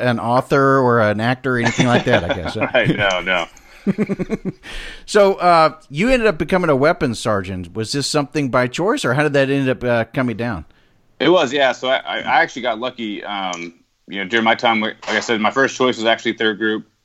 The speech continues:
Speaker 2: They basically, you know, you rack and stack your assignments that you want, M O S, language, and group. Uh, and I knew I wanted to go to third group.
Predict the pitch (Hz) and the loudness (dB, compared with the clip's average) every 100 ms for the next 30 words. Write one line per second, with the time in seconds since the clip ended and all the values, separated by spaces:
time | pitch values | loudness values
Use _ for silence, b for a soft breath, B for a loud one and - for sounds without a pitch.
0 | _ 95 107 123 113 113 110 107 110 123 | _ -4 0 -2 -2 -2 0 0 0 2
1 | 123 117 107 120 117 - 107 104 101 98 | 2 0 -2 0 0 -4 -6 -6 -6 -8
2 | - 107 107 104 - 82 101 101 - 110 | -4 -2 -2 -6 -6 -6 -2 -4 -4 -4
3 | 104 104 101 - 95 101 98 101 180 180 | 0 2 0 -4 -4 -2 0 -2 -2 -6
4 | - 110 104 92 _ B B B B B | 0 2 2 2 _ B B B B B
5 | B - 98 95 90 87 82 - 95 104 | B -2 2 4 4 4 2 -2 -2 2
6 | 113 110 110 101 107 104 104 104 104 101 | 2 2 2 0 0 0 0 0 0 -2